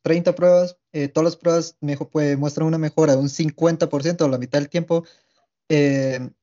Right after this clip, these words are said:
po-, podríamos interpretar desde ahí, ok, eh, obviamente todas las pruebas, eh, muestran una mejora obvia, la desviación va a ser distinta, la, el promedio va a ser distinto, eh, no necesito hacer más cálculos estadísticos, puedo mostrar los resultados así.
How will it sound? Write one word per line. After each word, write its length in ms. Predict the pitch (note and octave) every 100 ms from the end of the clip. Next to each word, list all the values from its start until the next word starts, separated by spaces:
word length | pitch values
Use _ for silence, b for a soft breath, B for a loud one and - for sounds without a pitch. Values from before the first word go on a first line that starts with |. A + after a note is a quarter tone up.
| _
po-, 240 | - C#3+ -
podríamos 360 | D3 D3 D#3 E3+
interpretar 580 | D3 D3+ - - D3+
desde 180 | D3+ D3
ahí, 180 | D3+ D3
ok, 220 | D3+ D3 C#3+ B2+ A#2 -
eh, 560 | D3 C#3 C3+ C3 B2+ _ _ _ - C#3+ - _ -
obviamente 440 | - E3 F3 F3 E3+
todas 180 | F3 E3+
las 100 | D#3+
pruebas, 300 | E3+ F3 D#3+ D#3+ - -
eh, 140 | D#3+
muestran 260 | D3+ D3+ D#3+
una 80 | D#3+
mejora 240 | D#3 D3+
obvia, 340 | E3 G3 G3+ F#3+
la 120 | C#3+
desviación 380 | C3+ C#3 D3 D3
va 60 |
a 40 | D3
ser 120 | C#3
distinta, 480 | D3 - G3 F#3+ F#3
la, 440 | C#3+ C3+ C3 C3
el 80 | C#3
promedio 340 | C#3 C#3 F3 F3
va 60 |
a 40 | E3+
ser 100 | F3
distinto, 640 | E3+ - G3+ G3+ G#3 G#3 b b b _ -
eh, 440 | D#3+ D#3 D#3+ D#3+ D3
no 200 | D3+ D3+
necesito 320 | D#3 D3 C#3+
hacer 160 | C#3+ D3
más 180 | C#3+ C#3+
cálculos 360 | D3+ C#3+ D#3+
estadísticos, 480 | D3+ F3 F3+ G#3 F#3+
puedo 160 | - D3+
mostrar 320 | D3+ C#3+ D3
los 120 | D3
resultados 460 | D3+ C#3+ C3 C#3 C#3
así. 280 | C3+ C#3+